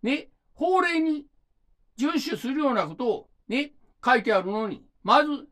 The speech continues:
遵守事項、ね、五項目書いてあるのに、それさえも一切守っていない、そのような工事をやっていた。そこへ、この赤い車が通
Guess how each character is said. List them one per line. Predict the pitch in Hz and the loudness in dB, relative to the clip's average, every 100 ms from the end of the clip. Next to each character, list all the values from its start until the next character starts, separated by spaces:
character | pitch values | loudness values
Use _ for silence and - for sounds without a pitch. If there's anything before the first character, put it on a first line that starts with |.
| _ | _
遵 | 131 233 302 - | -8 -2 0 0
守 | 247 | -4
事 | 190 | -6
項、 | - 233 - - _ _ | -2 -2 -2 -10 _ _
ね、 | - 262 277 _ _ - | -4 -2 -4 _ _ -6
五 | 196 240 | -4 -2
項 | 311 277 | 2 2
目 | 196 175 | 2 -6
書 | 165 202 | -2 -2
い | |
て | 185 | 2
あ | 202 | 0
る | 175 | 0
の | 202 | -2
に、 | 240 151 - _ _ _ _ _ | -4 -6 -14 _ _ _ _ _
そ | - | -6
れ | 370 | -2
さ | 330 330 | 2 4
え | |
も | 302 220 | 4 2
一 | 226 | -2
切 | - 339 294 | -6 2 2
守 | 226 214 254 | 4 0 0
っ | 262 | -4
て | 370 | -6
い | 330 | -4
な | 311 277 | -2 -2
い、 | 269 _ _ _ _ _ | -4 _ _ _ _ _
そ | - | -8
の | 349 | -2
よ | 330 | 2
う | |
な | 262 - | 2 0
工 | 247 240 | -2 -4
事 | 180 | -2
を | 160 | -2
や | 165 | -2
っ | 165 | -4
て | 190 | -8
い | |
た。 | 160 170 - _ _ _ _ | -6 -6 -8 _ _ _ _
そ | - 277 | -4 -2
こ | 339 | 0
へ、 | 330 311 _ _ _ | -2 -4 _ _ _
こ | - 277 | -4 2
の | 262 | 4
赤 | 233 277 | 4 2
い | 208 | 0
車 | 220 220 | -4 -2
が | 202 | -2
通 | 202 | 0